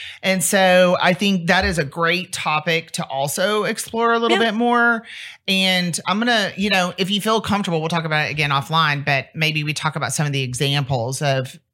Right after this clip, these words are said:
Speaker 1: you know, the big,
Speaker 2: Oh, I'm
Speaker 1: the big ones or the easy ones that, you know, have,
Speaker 2: Yeah.
Speaker 1: has happened to you. I mean,
Speaker 2: Very comfortable because
Speaker 1: Yeah.
Speaker 2: like we said, I mean, we'll, you know, dive into mindset, but if you don't have that mindset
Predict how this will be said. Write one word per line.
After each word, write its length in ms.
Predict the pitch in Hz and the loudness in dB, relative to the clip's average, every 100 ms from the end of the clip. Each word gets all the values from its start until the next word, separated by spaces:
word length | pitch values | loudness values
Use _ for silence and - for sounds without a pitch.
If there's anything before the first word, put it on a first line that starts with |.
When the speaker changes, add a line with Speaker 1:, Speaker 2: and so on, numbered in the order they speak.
| - | -4
Speaker 1:
you 160 | 156 | 0
know, 340 | 143 139 135 156 | 2 2 0 -4
the 140 | 151 | 0
big, 180 | 180 240 | 4 4
Speaker 2:
Oh, 60 | 277 | 4
I'm 100 | 254 | 2
Speaker 1:
the 120 | 214 | 2
big 200 | 185 202 | 2 2
ones 200 | 196 180 | 2 2
or 80 | 180 | 0
the 80 | 170 | 0
easy 280 | 180 165 | 0 0
ones 360 | 175 165 165 156 | 2 2 2 2
that, 260 | 170 151 - 120 | 2 0 -2 -8
you 200 | 170 175 | -2 0
know, 140 | 156 | 0
have, 200 | 135 165 | 2 2
Speaker 2:
Yeah. 60 | 440 - _ | 0 -6 _
Speaker 1:
has 240 | 160 165 156 | 0 2 2
happened 460 | 156 147 147 147 | -2 0 -2 -2
to 100 | - | -2
you. 300 | 147 147 143 | 0 2 2
I 60 | 143 | 2
mean, 260 | 147 143 139 - - - - - - _ | 2 0 -4 -10 -16 -16 -18 -20 -20 _
Speaker 2:
Very 260 | 175 196 254 | 0 0 2
comfortable 520 | 214 202 180 160 156 - | 0 0 0 -2 -4 -4
because 340 | 220 165 147 - | 0 4 4 4
Speaker 1:
Yeah. 60 | 139 | 4
Speaker 2:
like 180 | 220 214 185 | 2 2 -4
we 180 | 214 | -2
said, 240 | 220 247 196 | 0 2 2
I 60 | |
mean, 200 | 185 185 | 2 2
we'll, 200 | 185 185 - 101 92 123 | 0 -2 -4 -14 -12 -2
you 140 | 208 | 2
know, 140 | 190 180 | 4 2
dive 340 | 170 185 185 | 2 2 4
into 200 | 190 175 | 2 2
mindset, 600 | 165 185 190 208 180 165 | 2 2 2 2 2 2
but 120 | 190 - | 0 0
if 160 | 185 | 0
you 220 | 175 202 220 | 2 2 4
don't 280 | 196 202 | 2 2
have 380 | 170 185 185 208 | 0 2 2 2
that 160 | 220 233 | 2 2
mindset 680 | 226 226 240 - 262 285 | 2 0 0 0 2 0